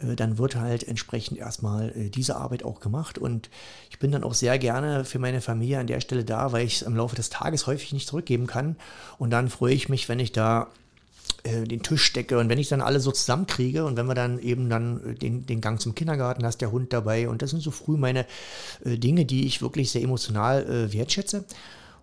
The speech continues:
Und dann geht im Prinzip das los, äh, mit dem ganzen, äh, Alltag. Ich bin ja in meine, in meinem, äh, Leben jetzt da reingewachsen mit den verschiedenen Firmen und Aufgaben. Äh, letzten Endes, äh,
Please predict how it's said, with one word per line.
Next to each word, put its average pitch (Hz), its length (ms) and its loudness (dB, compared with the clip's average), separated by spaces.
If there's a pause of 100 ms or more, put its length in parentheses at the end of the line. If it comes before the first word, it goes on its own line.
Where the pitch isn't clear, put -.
(180)
Und 131 520 0
dann 147 300 2
geht 135 240 0
im 131 160 0
Prinzip 147 380 -4
das - 180 -2
los, 117 400 0
äh, 123 300 -2
mit 120 200 -4
dem 123 140 -2
ganzen, 123 560 0
äh, 117 140 0
Alltag. - 420 -4
Ich - 140 -8
bin 135 120 0
ja 139 240 2
in 123 200 -2
meine, 139 320 -2 (360)
in 127 120 -2
meinem, 127 480 -2
äh, 120 160 0
Leben 135 400 2
jetzt 139 240 2
da 120 60 2
reingewachsen 135 640 0
mit 131 160 0
den 120 100 0
verschiedenen 123 640 0
Firmen 139 320 2
und - 40 -12
Aufgaben. 135 520 0 (480)
Äh, 123 340 -4
letzten 120 320 -2
Endes, 123 300 0
äh, - 120 -8